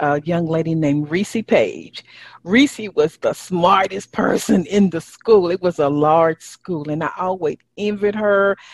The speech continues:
admired her, and kinda, like, took a second seat in my thinking around who I was and what I could be, do, and have.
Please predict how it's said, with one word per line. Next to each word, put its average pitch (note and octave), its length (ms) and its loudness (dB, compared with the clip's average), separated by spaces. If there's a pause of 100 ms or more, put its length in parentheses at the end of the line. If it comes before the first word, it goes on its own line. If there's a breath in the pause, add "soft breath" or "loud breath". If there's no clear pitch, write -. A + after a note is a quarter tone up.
(200 loud breath)
admired F#3 640 0
her, F#3+ 320 0
and E3+ 240 -4
kinda, G#3 300 0
like, E3 300 -2 (200)
took - 240 -4
a E3 60 -4
second F#3 600 -4
seat - 320 -8
in F3 180 -4
my D#3 180 -2 (200)
thinking G#3 580 -4 (560 loud breath)
around E3+ 540 -2
who G#3 200 2
I F3+ 180 4
was D#3+ 520 -2
and E3 200 -6
what E3+ 160 -2
I E3+ 160 -2
could D3 360 -10
be, E3 320 -8
do, D#3+ 220 -6
and D#3 100 -4
have. D3 220 -6